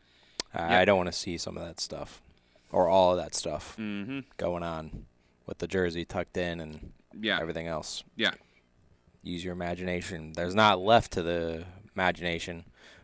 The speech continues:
Speaker 1: with these
Speaker 2: Mm-hmm.
Speaker 1: crappy uniforms.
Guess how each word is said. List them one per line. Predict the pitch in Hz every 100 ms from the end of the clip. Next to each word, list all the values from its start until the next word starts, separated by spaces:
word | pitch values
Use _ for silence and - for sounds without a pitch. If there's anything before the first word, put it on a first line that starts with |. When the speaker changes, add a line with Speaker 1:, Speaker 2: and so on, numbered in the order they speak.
| _
Speaker 1:
with | - -
these | 78 78 78 - - -
Speaker 2:
Mm-hmm. | 117 104 117
Speaker 1:
crappy | 113 101 90 90
uniforms. | 85 87 - 82 80 -